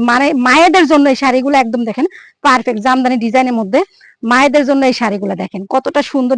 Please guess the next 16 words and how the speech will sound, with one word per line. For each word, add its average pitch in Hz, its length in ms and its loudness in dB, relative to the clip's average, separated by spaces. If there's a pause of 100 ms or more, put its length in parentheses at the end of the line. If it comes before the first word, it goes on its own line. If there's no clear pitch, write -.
ডিজাইন। 220 260 0 (320)
আর 254 160 0
আমাদের 269 300 2
শাড়িতে 285 340 0
কিন্তু 294 180 2
আমাদের 240 280 0
নাম 220 180 -4
লেখা 262 280 -2
থাকবে 220 220 -2 (300)
মামনি 269 300 4
প্রিন্ট 247 260 -4
শাড়ি, - 220 -8 (440)
আমাদের 302 380 2
শাড়িতে 277 360 0
আমাদের 262 280 0
নাম 226 120 -2